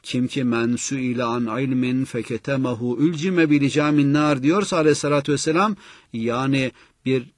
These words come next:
İslam'ı öğrenme sorusuyla karşı karşıya kalırsınız da eğer gizlerseniz "Bu adam İslam'ı öğrenmesin." derseniz, yani adam samimi,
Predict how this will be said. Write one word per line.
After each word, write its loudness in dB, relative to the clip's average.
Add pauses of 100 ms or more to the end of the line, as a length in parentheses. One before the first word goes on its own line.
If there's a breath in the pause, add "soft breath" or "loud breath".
İslam'ı -4
öğrenme -2
sorusuyla -4
karşı -8
karşıya -6
kalırsınız -4
da 0 (300 loud breath)
eğer 6
gizlerseniz 4
"Bu 4
adam 4
İslam'ı 4
öğrenmesin." 4
derseniz, 0 (760)
yani -2 (220)
adam -4
samimi, -4